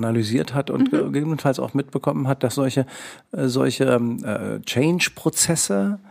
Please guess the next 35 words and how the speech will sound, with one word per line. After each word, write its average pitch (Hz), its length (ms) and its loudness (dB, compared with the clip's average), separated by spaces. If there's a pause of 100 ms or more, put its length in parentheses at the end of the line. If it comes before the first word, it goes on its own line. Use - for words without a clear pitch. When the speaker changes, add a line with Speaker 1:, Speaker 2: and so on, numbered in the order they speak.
(540)
Speaker 1:
erfordern, 147 580 4
dass 147 180 0
man 131 120 4
nicht 131 200 -2
nur 151 120 4
an 139 80 4
die 123 120 6
Technologie, 117 720 0
nicht 139 160 -2
nur 135 120 4
an - 80 2
die 123 120 4
Digitalisierungsmöglichkeiten, 117 1400 0
sondern 113 220 0
an 110 100 -2
die 107 100 -2
Mitarbeiter 117 640 -2
denkt, 131 260 -4
an 175 140 -2
die 143 60 -4
Kultur 131 340 0
des 127 160 -4
Unternehmens, 120 640 -4
an 123 160 -2
die 123 80 0
Kommunikation, 127 800 0
die 127 100 0
man 117 240 0 (320)
viel, 139 140 2
viel 123 160 -4
stärker 123 360 0
gewährleisten 117 800 -2
muss. 135 220 0
Also 123 180 0
insoweit 127 580 4